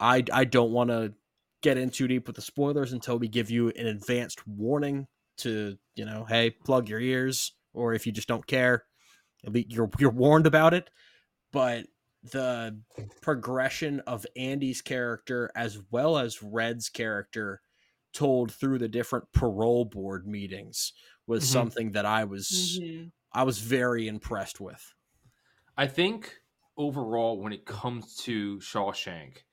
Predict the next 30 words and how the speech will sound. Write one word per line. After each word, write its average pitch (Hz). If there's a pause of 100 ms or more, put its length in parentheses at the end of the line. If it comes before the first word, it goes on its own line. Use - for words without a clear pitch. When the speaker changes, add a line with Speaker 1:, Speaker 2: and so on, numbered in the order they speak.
(540)
Speaker 2:
that 98 (180)
I, 90
I 104
guess 98
we 101
can 87
kind 98
of 85 (1000)
tie 104
to 90
Green 92
Mile 101
way, 82 (140)
in 95
a 87
way 85
where 80 (480)
the 131
power 156
dynamics 104 (500)
that 123
you 113
see 107 (180)
because 139
of 117
the 110
character 110
development 92 (680)
in 104
Shawshank 107